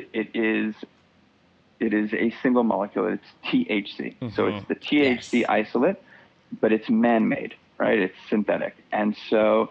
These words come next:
Speaker 1: um, it's, some people will argue that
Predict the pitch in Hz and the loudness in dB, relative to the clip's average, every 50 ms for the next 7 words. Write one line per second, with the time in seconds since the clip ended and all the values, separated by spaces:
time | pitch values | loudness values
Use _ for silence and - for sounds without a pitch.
0 | - - - - - - - - - 104 101 104 104 104 104 104 104 104 104 104 | -8 -14 -14 -14 -16 -10 -4 -2 0 2 4 4 4 4 4 4 4 2 2 2
1 | 104 107 107 107 107 107 - - - _ _ _ _ - - 123 117 110 101 - | 2 0 0 0 0 -2 -4 -8 -12 _ _ _ _ -8 -4 0 0 0 0 -2
2 | - - - - - - - - _ _ _ _ - - - - 156 143 151 143 | -8 -16 -18 -18 -18 -20 -20 -20 _ _ _ _ -16 -14 0 2 4 4 4 4
3 | - 156 143 139 - 131 127 120 113 113 117 113 110 107 - 117 113 117 117 110 | 4 2 2 4 4 2 2 4 4 4 4 4 4 2 2 0 0 0 0 0
4 | 113 120 113 110 101 101 101 104 101 98 101 - | 0 2 2 0 0 0 0 0 0 -2 -4 -6